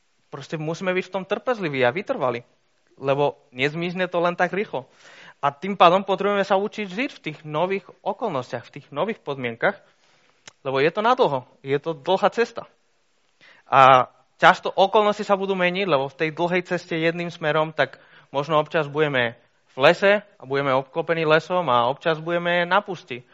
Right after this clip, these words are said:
A občas budeme pri nejakom peknom jazierku a občas budeme na lúke. Okolnosti sa budú meniť a občas budú pekné, príjemné, lákavé okolnosti a občas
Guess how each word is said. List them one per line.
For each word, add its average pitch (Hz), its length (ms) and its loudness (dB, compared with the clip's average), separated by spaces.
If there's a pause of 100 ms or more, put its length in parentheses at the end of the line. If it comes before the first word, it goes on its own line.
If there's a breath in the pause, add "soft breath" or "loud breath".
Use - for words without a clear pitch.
(240 soft breath)
A 123 160 2
občas 160 280 -2
budeme 165 360 -4
pri 160 160 -8
nejakom 156 240 -2
peknom 160 480 -6 (360 soft breath)
jazierku 180 600 4
a 156 160 6
občas 196 560 0 (1080)
budeme 151 300 -2
na 147 160 4
lúke. 180 400 2 (320 soft breath)
Okolnosti 208 560 2
sa 190 100 0
budú 190 220 -4
meniť 185 320 2
a 147 80 6
občas 175 240 -4
budú 147 240 -6 (160)
pekné, 175 340 -2
príjemné, 165 720 -2 (480)
lákavé 160 480 6
okolnosti 165 480 -4
a 165 120 6
občas 190 360 2